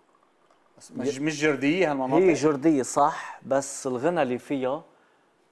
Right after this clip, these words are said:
Speaker 2: آه، بالجمال اللي كان وقت السانسيت أو وقت العواصف الثلج، وقت العواصف الرعدية،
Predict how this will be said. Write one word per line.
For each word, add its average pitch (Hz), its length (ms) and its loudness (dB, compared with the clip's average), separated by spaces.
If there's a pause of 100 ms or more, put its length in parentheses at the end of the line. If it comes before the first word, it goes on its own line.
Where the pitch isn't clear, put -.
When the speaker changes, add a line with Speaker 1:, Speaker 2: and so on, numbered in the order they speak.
(260)
Speaker 2:
آه، 110 260 -10
بالجمال 127 680 -4
اللي 110 140 -6
كان 120 320 -8
وقت 110 280 -8
السانسيت 147 760 -2
أو 104 140 -4
وقت 117 220 -8
العواصف 135 560 0
الثلج، 139 540 0
وقت 113 180 -6
العواصف 107 500 -6
الرعدية، 120 560 -4